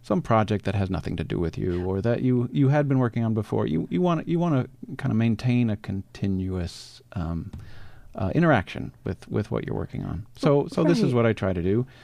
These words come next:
Speaker 1: and it just depends on how much time I get. On a good day, you know, I can work for eight hours and get a lot done, and, uh, on other days, you work for eight minutes. So, um, it's kinda what I can get.
Speaker 2: Right,
Speaker 1: And
Speaker 2: right.
Speaker 1: I have family and kids and, and other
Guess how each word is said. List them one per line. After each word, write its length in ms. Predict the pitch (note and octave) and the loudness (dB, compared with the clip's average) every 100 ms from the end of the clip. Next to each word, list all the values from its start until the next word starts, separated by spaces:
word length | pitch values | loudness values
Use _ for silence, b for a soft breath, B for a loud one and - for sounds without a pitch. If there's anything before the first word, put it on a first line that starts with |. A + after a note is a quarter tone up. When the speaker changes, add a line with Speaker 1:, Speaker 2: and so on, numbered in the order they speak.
| b - | b 2
Speaker 1:
and 240 | C3 C3+ | 4 4
it 160 | C#3+ D#3 | 4 2
just 200 | F#3+ F3+ | 2 2
depends 360 | F3 F#3 C#3 D3 | 0 2 2 4
on 120 | D3 | 2
how 140 | C3 | 2
much 200 | C3 B2 | 0 0
time 200 | - A#2 | -2 0
I 60 | A2 | 2
get. 200 | A2+ - | 0 0
On 120 | F#2+ | 0
a 60 | A2 | 2
good 160 | G#3 F3+ | 2 4
day, 200 | A#2 D#3 | 2 2
you 100 | A2 | 0
know, 100 | G#2+ | 0
I 80 | |
can 220 | G#2+ G#2+ G#2 | 0 -2 -2
work 160 | G#2 | -2
for 120 | - | -2
eight 140 | G#2+ A2 | 0 2
hours 420 | B2 F2+ G2+ A#2 - | 2 2 0 -2 -4
and 400 | G#2 G2+ G2 G2 G#2+ - - - A#2+ | -2 0 0 -2 -6 -12 -20 -10 0
get 140 | A2+ | 2
a 60 | G#2 | 2
lot 240 | G2+ - | 2 0
done, 260 | D3+ G#3+ F3 | 0 0 2
and, 220 | B2+ B2+ - - | 0 -2 -6 -10
uh, 140 | G#2 G#2+ | -4 -4
on 200 | - A2 A2 | -2 -2 0
other 160 | A2 | 0
days, 240 | G#2 G#2 A2 | 2 0 0
you 60 | |
work 140 | G#2 - | -2 -2
for 100 | G#2+ | -4
eight 160 | - | -2
minutes. 320 | - - - - - - - | -4 -6 -10 -20 -20 -20 -20
So, 220 | - C#3+ C3+ - - | -4 -2 -2 -8 -4
um, 260 | A#2+ A2+ - | 0 0 0
it's 160 | - C3+ | -4 -4
kinda 200 | - C#3+ | 0 2
what 140 | A2+ | 2
I 80 | G#2+ | 2
can 160 | G2 G2+ | 0 -2
get. 200 | - - - - - b b | -2 -4 -8 -20 -20 b b
Speaker 2:
Right, 380 | B3+ C4 G3+ D#3 | 0 2 2 0
Speaker 1:
And 100 | G#3+ | 4
Speaker 2:
right. 180 | A3 F3 | 6 6
Speaker 1:
I 60 | C#3+ | 4
have 280 | C#3 C3+ - - - | 2 0 -8 -18 -4
family 320 | A2+ A2 G#2+ | 0 2 2
and 100 | G#2 | 0
kids 320 | - G2 F2 | -2 -4 -4
and, 280 | F2+ F2 D2 - | -4 -4 -6 -8
and 180 | F#2+ E2+ | -4 -2
other 240 | F2 E2+ | 0 -2